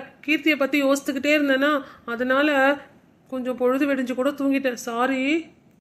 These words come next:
கேரளால ஏழு மணிக்கு எழுந்தாவே அப்படி திட்டுவான். இன்னைக்கு என்னடானா ஒன்பதரை மணி வரைக்கும் தூங்கிட்டோம். செம்மையா திட்ட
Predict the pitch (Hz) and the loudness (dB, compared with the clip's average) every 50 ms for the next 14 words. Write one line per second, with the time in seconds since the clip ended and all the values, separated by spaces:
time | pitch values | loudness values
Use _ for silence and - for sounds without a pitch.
0 | _ _ _ _ _ - 269 254 262 262 262 262 269 269 262 254 254 262 262 269 | _ _ _ _ _ -10 -10 -8 -8 -8 -10 -10 -12 -12 -12 -14 -14 -14 -14 -14
1 | 285 285 - - _ _ - 269 262 269 269 269 262 262 262 269 277 277 277 285 | -16 -18 -20 -20 _ _ -16 -12 -10 -10 -10 -8 -8 -8 -8 -8 -8 -8 -8 -6
2 | 277 277 277 269 269 277 269 277 285 285 277 262 - 277 - 269 269 269 254 285 | -6 -6 -4 -4 -6 -6 -6 -6 -8 -8 -10 -10 -12 -12 -12 -10 -12 -12 -10 -10
3 | 277 277 269 269 262 269 302 302 - _ _ - 285 269 277 269 269 269 262 269 | -10 -8 -8 -6 -6 -8 -8 -10 -14 _ _ -12 -8 -8 -8 -8 -8 -8 -8 -6
4 | 277 277 269 277 269 269 285 285 277 269 254 247 277 277 269 262 262 262 262 269 | -6 -4 -4 -4 -4 -4 -6 -6 -6 -6 -6 -6 -6 -6 -4 -6 -6 -6 -6 -6
5 | 277 285 285 285 294 285 311 285 - 294 294 294 285 294 294 294 - _ _ _ | -6 -6 -8 -8 -8 -10 -10 -12 -10 -8 -8 -8 -8 -8 -10 -14 -14 _ _ _
6 | - - 285 254 247 262 269 277 277 269 269 294 330 320 339 311 277 330 | -20 -18 -16 -14 -12 -10 -8 -8 -8 -8 -8 -8 -6 -6 -6 -6 -6 -6